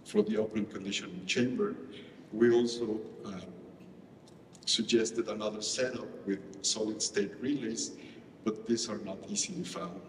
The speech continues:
so it was still complicated to build. Uh, my former grad students and I have simplified the construction over the years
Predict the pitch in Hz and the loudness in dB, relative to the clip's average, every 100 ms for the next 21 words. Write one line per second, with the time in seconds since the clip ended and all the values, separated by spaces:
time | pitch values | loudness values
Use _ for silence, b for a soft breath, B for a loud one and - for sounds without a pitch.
0 | - - - - - - - - - - | -6 -2 -2 -2 -6 -10 -16 -18 -20 -20
1 | - - - - - 127 170 170 - - | -20 -20 -20 -20 2 6 8 6 2 2
2 | 120 117 - 110 104 - - 87 85 - | 4 4 0 -6 -6 -10 -12 -10 -8 -8
3 | - 180 175 175 180 - - - - - | -6 -6 -6 -8 -12 -14 -18 -18 -18 -20
4 | - - - - - - - - B B | -20 -20 -20 -20 -20 -20 -20 -20 B B
5 | B B B B B - - - - - | B B B B B -20 -20 -20 -18 -8
6 | 120 120 123 131 175 196 202 - 131 131 | -4 -2 -2 2 4 4 4 0 -2 -4
7 | - - 139 135 127 - - 117 123 123 | -6 -6 -6 -4 -4 -4 -4 -4 -4 -4
8 | - 123 120 117 107 101 95 - 95 - | -2 -2 -2 -2 -2 -4 -8 -2 0 0
9 | 110 - 101 87 90 90 - - 113 101 | -2 -2 -2 -2 -4 -4 -4 -2 -2 -2
10 | - | -4